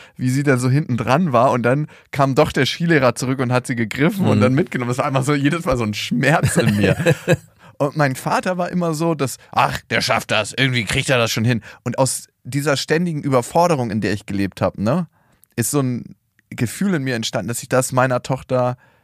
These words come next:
Speaker 1: nicht zumuten will.
Speaker 2: Ja.
Speaker 1: Also ich wollte nicht als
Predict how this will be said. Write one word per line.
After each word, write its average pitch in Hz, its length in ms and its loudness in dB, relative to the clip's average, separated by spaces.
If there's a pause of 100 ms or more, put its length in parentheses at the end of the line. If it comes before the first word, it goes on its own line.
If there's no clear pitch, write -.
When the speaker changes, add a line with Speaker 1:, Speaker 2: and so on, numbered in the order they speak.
(340)
Speaker 1:
nicht 123 220 0
zumuten 113 480 0
will. 90 260 -2
Speaker 2:
Ja. 156 200 0
Speaker 1:
Also 113 320 0 (400)
ich - 180 -4
wollte 170 280 4
nicht 120 220 -4 (300)
als 101 340 -6